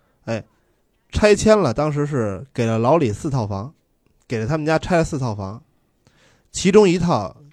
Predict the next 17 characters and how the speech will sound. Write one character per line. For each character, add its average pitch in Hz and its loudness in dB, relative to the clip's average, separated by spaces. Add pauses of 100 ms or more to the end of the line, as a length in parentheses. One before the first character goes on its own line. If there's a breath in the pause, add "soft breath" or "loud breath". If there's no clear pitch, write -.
(140)
给 107 -4
了 113 -2
这 139 0
个 104 -4
他 - -6
的 135 0
这 123 -6
个 113 -4
闺 156 -2
女， 135 -10 (680)
就 123 -4
是 110 -2
李 120 0
磊 131 2
的 101 -8
妹 139 -6
妹。 92 -14